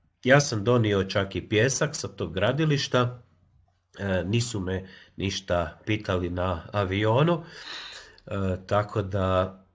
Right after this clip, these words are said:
imam, evo, e, imam, imam pravi, pravi dokaz da, da sam bio tamo. Evo ovdje se vidi, ovako izgleda ako ne približite. Uglavnom to je jako veliki prostor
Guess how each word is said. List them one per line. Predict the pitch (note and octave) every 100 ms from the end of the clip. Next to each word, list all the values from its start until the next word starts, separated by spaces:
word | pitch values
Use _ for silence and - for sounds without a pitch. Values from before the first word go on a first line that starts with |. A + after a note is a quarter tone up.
| _ _
imam, | G#2 G#2+ G#2 F#2+
evo, | F#2+ F#2+ F2+ - - - _
e, | F2+ F2 F2 F2+ E2 - _ - - _ _ _ _ _
imam, | A#2 B2 G#2+
imam | A2+ B2 A#2+
pravi, | A2 A2 G#2 G2+ - -
pravi | G#2+ A2 G#2 G2 F#2+
dokaz | F2+ G2 F#2+ F#2+ F3+ A3 - - _ _ _ _ _ _ _ _
da, | G2 G2 G2
da | F#2+ G2
sam | - G2+
bio | G2 G2
tamo. | F#2+ A#2+ E3 D#3+ - - - - -
Evo | C3+ C3+ C#3
ovdje | D3 C#3+
se | - B2
vidi, | C#3+ C#3+ B2 A2+ - -
ovako | A#2 B2+ C3+ C3+ C#3
izgleda | A2+ A2 A#2+ A#2 G2+ G2+
ako | - G#2+
ne | G2+
približite. | G2 G2 A#2 D3 D3+ B2+ B2 A#2+ A2+ - - - -
Uglavnom | A2 C3 E3 D#3
to | D3+
je | D3+
jako | D#3+ D#3 A#2
veliki | B2+ C#3 A#2+ G#2+
prostor | - G2 G#2 - D3+ F3+